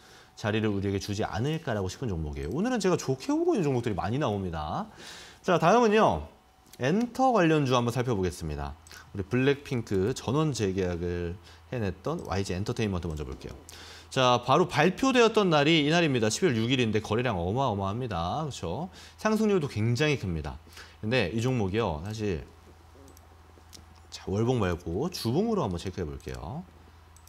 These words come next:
지난, 어, 이천이십삼 년 오월까지 엔터주들이 쭉 강세를 보일 때만 해도 구만 원대 가격, 거의 십만 원까지 갔었거든요. 근데 그 이후로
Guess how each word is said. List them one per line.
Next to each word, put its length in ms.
지난, 840
어, 240
이천이십삼 600
년 260
오월까지 1120
엔터주들이 500
쭉 220
강세를 460
보일 300
때만 240
해도 200
구만 500
원대 300
가격, 320
거의 260
십만 220
원까지 240
갔었거든요. 560
근데 160
그 180
이후로 640